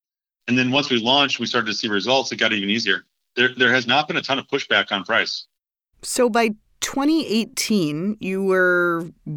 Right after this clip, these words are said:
Speaker 2: doing well enough that you started thinking about going public, and going public in Australia, which is not, uh, a, a typical <laughs> path for a Minnesota-based company.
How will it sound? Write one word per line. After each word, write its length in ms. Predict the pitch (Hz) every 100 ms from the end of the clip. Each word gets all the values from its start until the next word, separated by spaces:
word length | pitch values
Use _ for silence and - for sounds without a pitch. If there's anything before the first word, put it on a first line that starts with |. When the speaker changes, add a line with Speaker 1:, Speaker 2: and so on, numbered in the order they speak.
| 147
Speaker 2:
doing 420 | 208 214 190 180
well 200 | 170 214
enough 360 | 214 156 156
that 120 | - -
you 140 | 185
started 420 | - 196 175 170
thinking 560 | 165 175 170 160 156 156
about 300 | - 160 147
going 280 | 151 147 139
public, 640 | - 214 202 143 - - - _ _ _ _ _ _ - -
and 140 | 214
going 240 | 214 208 185
public 640 | - 262 202 185 - - _ _
in 120 | 208
Australia, 840 | 214 202 - 262 285 214 143 - - _ _ _ _ -
which 180 | 233 247
is 160 | 214
not, 360 | 220 220 233 226 - -
uh, 460 | 214 208 208 202 202 -
a, 140 | - 202 _ -
a 120 | -
typical 480 | - 233 214 202 202
<laughs> 140 | -
path 420 | 262 240 202 208
for 160 | - 220
a 40 | 196
Minnesota-based 720 | 185 185 180 170 156 156 -
company. 440 | 151 135 139 -